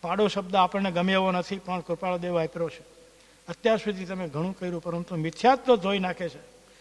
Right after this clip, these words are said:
આ મિથ્યાત્વ એટલે વિપરીત માન્યતા અને તે બંધનું કારણ છે. પરમાર્થને વિશે અપરમાર્થ બુદ્ધિ,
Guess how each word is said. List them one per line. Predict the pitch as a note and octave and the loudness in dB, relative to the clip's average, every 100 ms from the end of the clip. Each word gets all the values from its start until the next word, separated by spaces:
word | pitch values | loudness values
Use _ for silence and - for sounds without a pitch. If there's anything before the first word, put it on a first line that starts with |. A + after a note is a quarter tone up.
| - - - | -20 -20 -10
આ | F#3 | -4
મિથ્યાત્વ | F3+ F3+ G#3 G#3+ A3 | -4 2 2 4 0
એટલે | G3+ G#3 | 0 -2
વિપરીત | D#3+ D3+ F#3+ E3+ | -4 -4 -8 -6
માન્યતા | D3 D#3 E3+ D#3 - - - _ - - _ | -4 -2 -4 -8 -18 -20 -20 _ -20 -20 _
અને | E3 D#3+ | -6 -6
તે | - E3+ | -4 -6
બંધનું | D#3+ D#3 D#3 D#3+ | -2 -2 -4 -6
કારણ | D#3 C#3 C#3+ | -10 -14 -12
છે. | C#3 F#3 F#3 - - _ _ _ _ _ _ - _ _ _ _ _ _ - | -10 -4 -4 -6 -20 _ _ _ _ _ _ -20 _ _ _ _ _ _ -16
પરમાર્થને | D3 D3+ F#3 G#3 G3 F#3 | -4 4 4 4 0 -2
વિશે | F3+ F#3 | -2 -2
અપરમાર્થ | F3 F3 F3 F#3+ G3 | -2 0 2 2 2
બુદ્ધિ, | F#3+ F3 F#3+ F#3 D#3+ | -4 -2 0 2 0